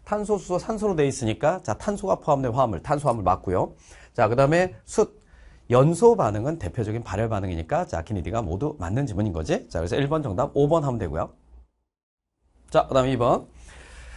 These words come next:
자, 지금 금속 결합 물질 X하고 그 다음에 이온 결합 물질 Y, 고체 상태에서 전기, 운동성, 유무를 판단하는데, 자, 이 가설을 검증하기 위해서 필요한 물질이 뭐냐?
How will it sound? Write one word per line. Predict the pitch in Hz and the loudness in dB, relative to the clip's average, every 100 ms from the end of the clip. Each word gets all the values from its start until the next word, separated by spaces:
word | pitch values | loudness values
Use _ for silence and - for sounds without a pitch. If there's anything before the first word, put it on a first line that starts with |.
| - - | -10 4
자, | 156 147 143 | 8 8 6
지금 | 175 208 202 123 - | 2 0 0 -2 -6
금속 | - 175 208 - | -2 0 0 2
결합 | 240 226 | 2 2
물질 | 208 208 | 0 2
X하고 | 123 110 160 147 123 92 123 | 2 2 2 2 2 -2 -4
그 | - | 0
다음에 | 131 139 | 0 2
이온 | 156 190 | 2 2
결합 | 196 190 | 2 0
물질 | 185 - 196 190 180 | -2 -2 0 0 -2
Y, | - 110 107 113 220 - - _ - | 2 2 4 0 -4 -10 -20 _ -2
고체 | 165 202 | 0 2
상태에서 | 185 185 180 160 | 2 0 0 0
전기, | - 127 147 | 0 2 2
운동성, | 151 143 135 | 0 -2 -2
유무를 | 110 127 131 | 0 0 -2
판단하는데, | - 190 190 175 151 143 170 147 | -4 -4 0 0 0 0 0 -2
자, | - - - | 0 0 0
이 | 160 190 175 | -2 -2 -4
가설을 | 127 120 139 | -4 -4 -4
검증하기 | 123 113 117 127 123 110 | -2 -2 -2 -2 -2 -2
위해서 | 101 101 208 | -2 -4 -8
필요한 | - 240 220 | -6 -4 -4
물질이 | 165 151 | -4 -4
뭐냐? | 101 101 | -4 -4